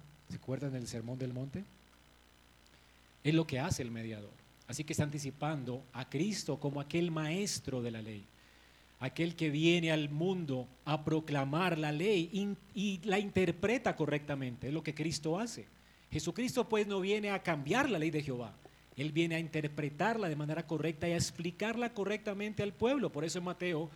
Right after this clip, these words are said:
dice, "Oísteis que fue dicho, a ustedes les enseñaron esto, pero yo os digo tal y tal cosa". No está cambiando la ley, está explicándola correctamente, porque la estaban explicando mal lo, lo, los judíos,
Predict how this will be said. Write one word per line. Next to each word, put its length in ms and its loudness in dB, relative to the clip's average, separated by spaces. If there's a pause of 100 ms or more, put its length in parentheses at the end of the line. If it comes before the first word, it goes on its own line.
(320)
dice, 500 2
"Oísteis 560 2
que 100 0
fue 160 2
dicho, 380 2 (600)
a 60 4
ustedes 320 4
les 140 2
enseñaron 480 2
esto, 420 2
pero 260 6
yo 280 6
os 380 8
digo 440 4 (840)
tal 320 -2
y 60 -6
tal 260 -8
cosa". 260 -14 (800)
No 80 -4
está 160 0
cambiando 360 -2
la 80 -6
ley, 120 -2
está 140 -2
explicándola 800 -2
correctamente, 680 -8 (560)
porque 220 -6
la 60 -4
estaban 240 0
explicando 500 -4
mal 260 -2
lo, 180 -4
lo, 300 -6
los 160 -8
judíos, 600 -4